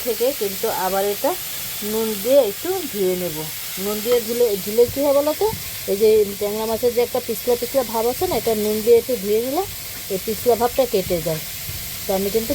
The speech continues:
সেটাই করছি। ধোয়া কিন্তু হয়ে গেছে, এবার আমি আবার নুন হলুদ দিয়ে মেখে নেব। নুন দিয়ে ধুয়ে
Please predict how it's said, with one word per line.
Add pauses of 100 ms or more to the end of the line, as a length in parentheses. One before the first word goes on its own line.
সেটাই
করছি। (500)
ধোয়া (100)
কিন্তু (100)
হয়ে
গেছে, (120)
এবার
আমি
আবার (520)
নুন (100)
হলুদ
দিয়ে (400)
মেখে
নেব। (1900)
নুন (120)
দিয়ে (100)
ধুয়ে